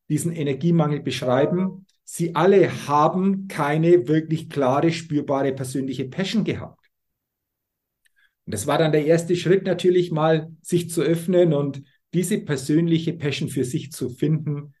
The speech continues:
und sich auf den Weg zu machen, diese Passion zu kreieren. Deswegen nochmals meine Inspiration, meine Einladung, meine Ermutigung an dich. Gehe auch du den Weg hin zu deiner persönlichen Passion,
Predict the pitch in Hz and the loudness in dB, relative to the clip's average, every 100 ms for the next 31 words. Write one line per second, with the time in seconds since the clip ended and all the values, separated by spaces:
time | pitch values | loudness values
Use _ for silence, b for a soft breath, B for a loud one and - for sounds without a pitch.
0 | b _ - 120 160 - - - 127 131 | b _ -10 -6 -4 -4 -4 -2 0 -2
1 | 131 - 143 127 127 135 131 - - - | -2 -4 0 0 -2 -4 -8 -10 -14 -6
2 | 175 190 - 127 123 120 117 120 - 143 | -4 -2 -2 -4 -4 -6 -4 -6 -4 -4
3 | 147 98 85 95 - _ _ _ _ _ | -4 -6 -8 -14 -20 _ _ _ _ _
4 | _ _ _ _ _ _ _ _ _ _ | _ _ _ _ _ _ _ _ _ _
5 | _ _ b b 165 170 170 196 190 185 | _ _ b b 4 4 6 4 6 2
6 | 165 175 123 127 143 156 156 160 - 160 | 2 0 -2 -2 -2 0 0 -2 0 2
7 | 160 - 190 202 151 104 92 - _ _ | 2 2 4 6 6 2 -4 -12 _ _
8 | - 120 147 156 180 202 160 127 113 120 | -8 -4 -2 2 4 4 4 4 2 2
9 | 165 196 180 208 285 - 226 202 185 165 | 4 6 6 6 6 2 2 2 4 6
10 | 180 143 - - _ _ _ _ _ _ | 6 4 0 -12 _ _ _ _ _ _
11 | _ _ _ _ _ _ _ - 160 190 | _ _ _ _ _ _ _ 4 6 8
12 | 170 165 214 196 185 160 156 185 208 208 | 6 2 0 4 4 6 8 8 8 2
13 | - 170 185 190 180 170 165 165 147 - | 0 6 6 6 2 2 2 0 -2 2
14 | 160 160 160 123 147 135 92 - | 2 2 -2 -4 -4 -4 -8 -12